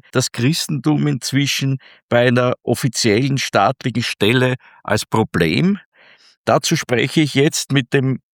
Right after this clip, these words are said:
katholischen Aktivisten und Unternehmer Andreas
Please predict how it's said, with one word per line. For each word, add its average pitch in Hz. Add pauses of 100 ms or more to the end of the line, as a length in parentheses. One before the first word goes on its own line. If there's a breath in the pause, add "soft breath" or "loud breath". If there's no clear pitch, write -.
katholischen 139
Aktivisten 123
und 117
Unternehmer 120 (100)
Andreas 117